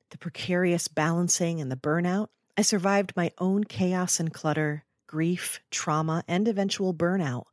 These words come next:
when I was a caregiver for my mom while pregnant twice. At one point, I was caring for my mom, an infant, and a toddler,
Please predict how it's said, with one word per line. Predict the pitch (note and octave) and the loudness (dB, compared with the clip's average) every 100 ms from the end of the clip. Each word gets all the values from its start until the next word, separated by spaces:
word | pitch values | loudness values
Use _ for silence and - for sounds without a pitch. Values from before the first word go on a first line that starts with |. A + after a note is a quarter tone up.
| _ | _
when | E3 | -2
I | E3 | 2
was | E3+ E3+ | 2 2
a | |
caregiver | - A3+ A#3 D#3+ C#3+ | 0 0 0 0 -2
for | - D3+ | -4 -4
my | D3 | -4
mom | D3 D#3+ E3 C3 C3 | -4 -4 -4 -6 -8
while | - D#3+ D3 | -4 -4 -4
pregnant | - F3 E3+ G3+ - | -4 -6 -4 -6 -6
twice. | - C#3+ A#2+ - - - _ _ - | -4 -4 0 0 0 -2 _ _ -6
At | F3 | -6
one | E3+ G#3 C4+ | 0 0 0
point, | - B3 B3 - | 0 0 0 -4
I | F#3 A3 | -2 0
was | A#3+ | 0
caring | - - F#3+ F3+ F#3+ | -4 -2 2 2 2
for | - D3+ | 0 -2
my | C#3 | -2
mom, | C#3 C#3 D3+ F3+ G#3+ _ - | 0 0 0 -2 -4 _ -8
an | D3+ | -4
infant, | D#3+ E3+ F3 G3 G3 - - | 0 0 2 0 0 -4 -2
and | F3 | 0
a | F#3+ | 0
toddler, | - D3+ C#3 B2 B2+ | -2 -2 -2 -4 -6